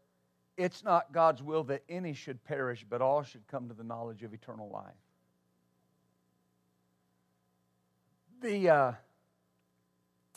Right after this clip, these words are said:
Scripture says in the book of Romans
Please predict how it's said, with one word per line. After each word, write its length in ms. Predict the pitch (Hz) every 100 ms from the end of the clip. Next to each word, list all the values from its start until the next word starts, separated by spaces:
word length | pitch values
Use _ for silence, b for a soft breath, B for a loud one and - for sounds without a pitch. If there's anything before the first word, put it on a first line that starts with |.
| _
Scripture 680 | - - 285 240 - - 175
says 640 | - 151 127 127 123 - _ _ _ _ _ _ _ _ _ _ _ _ _ _ _ _ _ _ _ -
in 120 | 170
the 60 | 160
book 180 | 151
of 160 | 175 147
Romans 760 | 151 180 156 127 131 - -